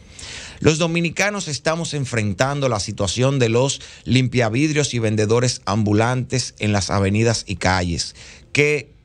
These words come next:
no ne-, no necesariamente mantienen una actitud de respeto hacia quienes no quieren consumir los servicios o productos que venden. Amén de que están violentando el contenido de la Ley sesenta y tres guion diecisiete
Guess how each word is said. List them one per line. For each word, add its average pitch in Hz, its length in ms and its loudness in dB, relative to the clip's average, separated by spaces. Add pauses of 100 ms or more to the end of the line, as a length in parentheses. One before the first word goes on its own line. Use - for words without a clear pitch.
(200)
no 170 240 0
ne-, 170 160 -4
no 160 200 0
necesariamente 139 760 0
mantienen 123 640 0
una 123 140 2
actitud 123 380 -2
de 104 140 2
respeto 113 680 0 (240)
hacia 127 340 0
quienes 156 360 -2
no 170 220 -2
quieren 175 340 0
consumir 175 760 0 (240)
los 135 200 0
servicios 147 480 0
o 160 80 0
productos 147 440 0
que 165 120 0
venden. 127 540 -2 (420)
Amén 175 440 0
de 151 100 0
que 143 100 -6
están 151 360 -2
violentando 143 760 0
el 135 80 -2
contenido 123 540 0
de 120 100 2
la 110 140 0
Ley 123 180 2
sesenta 110 460 -2
y 101 60 2
tres 123 200 2
guion 127 220 2
diecisiete 113 760 0